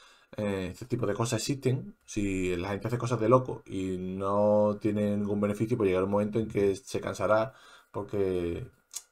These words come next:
esto al fin y al cabo requiere muchísimas horas. Así que yo aconsejo que, que lo apoyéis, lógicamente. Yo lo apoyo, yo seguiré apoyando.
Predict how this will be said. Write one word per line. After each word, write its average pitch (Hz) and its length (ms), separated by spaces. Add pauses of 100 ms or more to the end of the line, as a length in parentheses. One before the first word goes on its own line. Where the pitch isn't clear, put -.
(260)
esto - 220
al 104 60
fin 104 100
y 101 40
al 95 80
cabo 101 180
requiere 101 300
muchísimas 101 640
horas. 85 200 (540)
Así 110 220
que 101 460
yo 101 160
aconsejo 101 500
que, 95 460 (480)
que 107 100
lo 98 100
apoyéis, 85 300
lógicamente. 90 440
Yo 104 120
lo 104 80
apoyo, 120 360
yo 110 100
seguiré 98 240
apoyando. 117 460